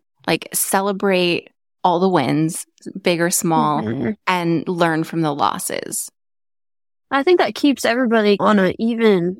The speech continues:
Speaker 2: keel too. You don't get too high, you don't get too low. 'Cause truly, I think in order to really succeed in this lifestyle, in this industry,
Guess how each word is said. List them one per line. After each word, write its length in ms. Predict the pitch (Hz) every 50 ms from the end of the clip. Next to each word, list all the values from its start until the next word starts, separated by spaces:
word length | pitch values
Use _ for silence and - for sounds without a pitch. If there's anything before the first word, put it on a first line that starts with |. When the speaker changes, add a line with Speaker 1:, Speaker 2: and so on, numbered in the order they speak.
| -
Speaker 2:
keel 340 | - - 277 262 233 196 190
too. 280 | - - 262 240 208 185
You 80 | 233 220
don't 160 | 240 240 262
get 160 | 269 269 240
too 180 | - - 269 254
high, 340 | 233 220 196 185 185 180 185
you 200 | 185 202 208 196
don't 180 | 208 214 -
get 160 | - 233 -
too 200 | - - 233 220 202
low. 340 | 185 175 170 175 170 180 - _ _ _ _ _ _ _ _ _ _ _ -
'Cause 300 | - 262 233 196 - - _ -
truly, 300 | - 320 339 359 311 240
I 140 | 202 220 254
think 460 | - - 285 254 220 - - - - - _ _ _ _ _ _ _ _ _ -
in 140 | 196 190 190
order 200 | 202 220 220 208
to 140 | - 185 165
really 320 | 170 196 214 240 226 190
succeed 640 | 185 - - 180 - - - - 208 220 208 196 185
in 140 | 185 185 180
this 400 | 180 185 - - - - - - - _ -
lifestyle, 580 | - 165 165 196 208 - - - 196 170 175
in 40 | 180
this 120 | 185 180 -
industry, 400 | 190 208 220 220 - - 190